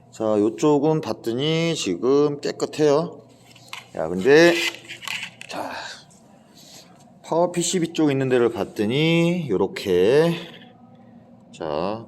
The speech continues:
보이시죠? 희미하게. 자, 여기 하나, 두 개, 세 개. 지금 금이 가 있죠. 예, 접지 불량. 자,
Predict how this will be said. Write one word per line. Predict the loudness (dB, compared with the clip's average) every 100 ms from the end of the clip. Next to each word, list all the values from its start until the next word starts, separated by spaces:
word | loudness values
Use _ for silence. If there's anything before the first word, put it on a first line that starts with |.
| -4
보이시죠? | 0 0 0 2 4 2 -2
희미하게. | -10 -6 0 2 2 0 -2 -4 -10
자, | -6 -2
여기 | -2 -2
하나, | -4 -2 0 0 -2 -8 -20 -20
두 | -8 -4
개, | 0 0
세 | 2 2
개. | 2 0 -6 -20 -20 -20 -20 -20 -18
지금 | -8 -6 -6
금이 | -4 2
가 | 4
있죠. | 4 2 -4 -4 -8
예, | -10
접지 | -10 -8 -2 0
불량. | 2 0 0 -2 -6 -12 -20 -20 -20 -20 -20 -20 -20 -20 -18
자, | -10 -6 -6 -6 -6